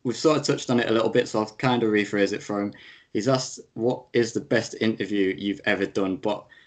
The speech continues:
I know, you, like you say, you, you've mentioned some of the interviews, like the, the, the, the Golden Tate one that after the Fail Mary. Is there a sort of a little add-on to that? Is there one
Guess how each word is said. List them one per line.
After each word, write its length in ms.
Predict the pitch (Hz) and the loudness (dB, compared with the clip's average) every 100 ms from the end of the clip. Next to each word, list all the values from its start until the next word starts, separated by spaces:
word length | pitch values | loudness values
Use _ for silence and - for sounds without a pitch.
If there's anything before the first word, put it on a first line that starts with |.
| _ | _
I 100 | 104 | 2
know, 140 | 110 | 6
you, 200 | 117 113 - | 6 6 2
like 140 | 107 | -4
you 60 | 104 | -4
say, 180 | - 98 | -2 0
you, 160 | 98 | 0
you've 240 | 101 101 98 | -2 -2 -2
mentioned 440 | 117 117 - 113 | -2 -2 -2 -2
some 200 | - 113 | -2 -2
of 100 | 104 | -2
the 100 | 101 | 0
interviews, 500 | 104 101 104 101 98 | 0 0 0 0 0
like 160 | 101 95 | -2 -2
the, 160 | 98 - | -4 -4
the, 500 | - 98 90 90 90 - - | -4 0 2 2 0 -4 -2
the, 200 | 95 90 | 0 0
the 80 | |
Golden 340 | 98 107 101 95 | 2 2 2 0
Tate 300 | - 101 101 | 4 4 6
one 160 | 107 | 4
that 140 | 101 98 | 2 0
after 180 | 95 101 | -4 -4
the 60 | |
Fail 320 | 95 - 98 92 | -4 0 0 2
Mary. 460 | 98 98 98 92 - - _ _ | 2 4 4 2 -4 -20 _ _
Is 160 | 127 113 | -2 4
there 400 | 120 113 110 - _ - - _ _ _ _ _ | 6 6 4 0 _ -20 -20 _ _ _ _ _
a 80 | 110 | -2
sort 220 | - 101 | 2 2
of 60 | 92 | 2
a 40 | |
little 220 | 98 101 95 | 0 2 2
add-on 240 | 95 92 | 2 0
to 80 | - | 0
that? 200 | 98 - | -2 0
Is 80 | 110 | 2
there 120 | 113 | 2
one 420 | 101 110 110 107 | 4 4 4 2